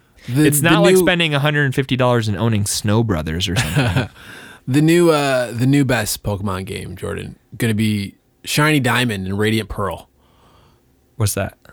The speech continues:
Speaker 1: The new, the Sinnoh
Speaker 2: Oh,
Speaker 1: remake.
Speaker 2: they're remaking
Speaker 1: <laughs> I don't know what they're called.
Speaker 2: Diamond and Pearl. Yeah.
Speaker 1: But I saw
Speaker 2: So
Speaker 1: the names of them today, and I was like, "These names sound terrible."
Speaker 2: Did Diamond and Pearl come out before Heart Gold, Soul Silver?
Speaker 1: Yeah.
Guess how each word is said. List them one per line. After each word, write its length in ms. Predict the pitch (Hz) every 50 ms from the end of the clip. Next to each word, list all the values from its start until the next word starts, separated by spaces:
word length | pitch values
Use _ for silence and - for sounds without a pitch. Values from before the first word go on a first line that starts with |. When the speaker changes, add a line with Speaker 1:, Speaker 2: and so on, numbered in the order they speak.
| - - -
Speaker 1:
The 100 | 123 127
new, 220 | 127 135 156 160 143 113
the 120 | 107 131
Sinnoh 360 | 120 - 165 175 180 170 170
Speaker 2:
Oh, 120 | 175 180 180
Speaker 1:
remake. 100 | 170 -
Speaker 2:
they're 160 | 160 156 147
remaking 640 | 143 156 170 165 156 156 156 151 269 220 143 135 -
Speaker 1:
<laughs> 420 | - 135 117 117 285 - 226 -
I 80 | - 214
don't 160 | - 196 190
know 80 | 160 143
what 100 | 135 -
they're 120 | 135 120
called. 240 | - - 123 127 120
Speaker 2:
Diamond 340 | 120 120 127 127 123 117 117
and 80 | 110
Pearl. 300 | - - 113 110 104 107 117
Yeah. 320 | 127 127 127 127 120 110
Speaker 1:
But 100 | 104 160
I 20 | 165
saw 160 | - - 151
Speaker 2:
So 80 | 165 170
Speaker 1:
the 100 | 240 196
names 420 | 165 147 139 135 139 147 139 123
of 100 | 139 123
them 120 | 127 123
today, 240 | 120 107 113 123 120
and 100 | 120 120
I 60 | 120
was 100 | 120 110
like, 160 | 117 117 113 95
"These 300 | 139 165 202 185 180 156
names 540 | 123 113 110 104 107 110 104 95 95 90 95
sound 560 | - - - - 104 95 92 92 90 87 - _ _ _ _ -
terrible." 540 | - - 87 85 78 78 82 80 82 - _ _ _ _ _ _ -
Speaker 2:
Did 120 | - 143
Diamond 280 | 139 170 190 226 254 262
and 60 | 233 -
Pearl 100 | 220 208
come 180 | - 185 180
out 120 | 180 156 143
before 420 | 127 113 - - 120 123 123 123
Heart 300 | 120 - - 127 135 175
Gold, 280 | 165 135 123 123 123 -
Soul 200 | - 127 123 120
Silver? 300 | - 127 123 123 131 139
Speaker 1:
Yeah. 400 | 147 160 165 160 135 104 92 87